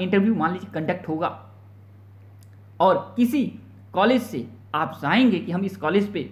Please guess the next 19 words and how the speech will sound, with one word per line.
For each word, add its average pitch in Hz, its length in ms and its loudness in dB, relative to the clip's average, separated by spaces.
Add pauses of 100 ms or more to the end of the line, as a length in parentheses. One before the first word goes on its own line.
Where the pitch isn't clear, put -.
(100)
already 151 360 -2
पढ़ाते 131 340 -4
हैं, 160 260 -4 (260)
हमारा 156 240 2
अनुमोदन 151 460 -2 (160)
करवाना 139 360 -2
है 165 140 -6
यहाँ 143 240 -2
पे, 240 180 0 (260)
और 165 100 -2
इंटरव्यू 180 400 -2
जब - 160 -6
कनेक्ट, 175 320 -8 (380)
कंडक्ट 214 260 -2
होगा 175 220 0 (380)
तो 190 160 -6
आपका 185 400 0
आधार 160 760 -2
कार्ड, 131 260 -2